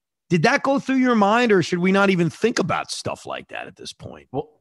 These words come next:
Speaker 2: well, it's funny because the national media put together the Ben Simmons for Kyrie Irving trade weeks before because the lazy,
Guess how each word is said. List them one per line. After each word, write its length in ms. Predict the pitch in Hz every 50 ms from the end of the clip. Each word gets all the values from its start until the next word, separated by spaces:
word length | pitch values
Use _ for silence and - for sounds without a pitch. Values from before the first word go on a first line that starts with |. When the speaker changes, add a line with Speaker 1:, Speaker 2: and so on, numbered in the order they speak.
| _ -
Speaker 2:
well, 140 | 151 151
it's 140 | 147 147 -
funny 320 | - 170 170 170 170 156 143
because 480 | 123 123 - - 139 127 120 107 104
the 200 | 107 120 113 110
national 560 | 113 123 131 131 151 156 147 - 139 135 123
media 400 | 120 117 120 120 113 117 113 107
put 220 | 95 - - 120 98
together 420 | - 104 98 113 113 107 110 107
the 140 | 104 98 107
Ben 400 | 95 90 87 110 107 107 107 110
Simmons 540 | 110 - - - 110 104 104 107 107 107 -
for 160 | - 117 107
Kyrie 520 | - - - 107 107 104 107 104 101 101 104
Irving 360 | 104 107 110 107 117 117 107
trade 300 | - - 127 123 123 117
weeks 340 | 104 95 107 110 104 - -
before 720 | - 107 98 92 - - 175 175 160 175 156 143 135 - - _ _ _ _ _ _ _
because 580 | 120 107 - - 110 101 95 95 92 92 92 _ _ -
the 100 | - 120
lazy, 640 | 110 113 120 120 117 101 104 107 104 98 98 104 -